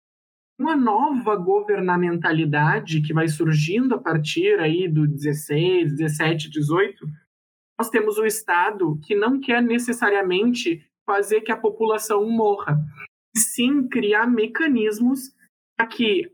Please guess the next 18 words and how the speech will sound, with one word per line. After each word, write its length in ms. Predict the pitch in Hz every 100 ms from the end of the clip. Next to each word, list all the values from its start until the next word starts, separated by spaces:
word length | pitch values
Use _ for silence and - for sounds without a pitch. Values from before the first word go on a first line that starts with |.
| _
a 200 | 190 196
vida 420 | 180 220 285 262
dessa 300 | 196 196 208
população 600 | 202 196 196 196 196 190
seja 380 | 196 185 170 175
alongada, 800 | 160 160 185 180 151 151 220 - - - - _ _ _
seja, 580 | - 220 220 233 233 - _ _ _ _ _ _
de 120 | - 202
uma 440 | 196 180 165 156
certa 380 | 151 180 151 156
maneira, 540 | 151 160 220 202 156 - _ 180 - _ -
guiada 540 | 240 214 262 214 170
pros 240 | 156 190 214
seus 200 | 214 208
propósitos 720 | 226 233 220 185 196 208 202
econômicos 680 | 208 226 202 175 180 185 185
e 60 |
sociais. 680 | 190 190 185 214 156 151 151